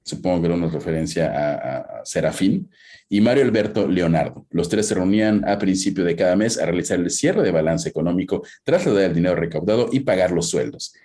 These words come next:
Existía un fondo de, de dinero denominado Banquito, el Banquito, que era utilizado para sufragar gastos dentro de la escuela o dar préstamos a sus miembros.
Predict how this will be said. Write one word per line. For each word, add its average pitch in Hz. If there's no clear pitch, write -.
Existía 95
un 107
fondo 107
de, 101
de 104
dinero 101
denominado 92
Banquito, 98
el 175
Banquito, 151
que 131
era 139
utilizado 131
para 147
sufragar 143
gastos 131
dentro 117
de 110
la 120
escuela 117
o 87
dar 85
préstamos 67
a 76
sus 73
miembros. 95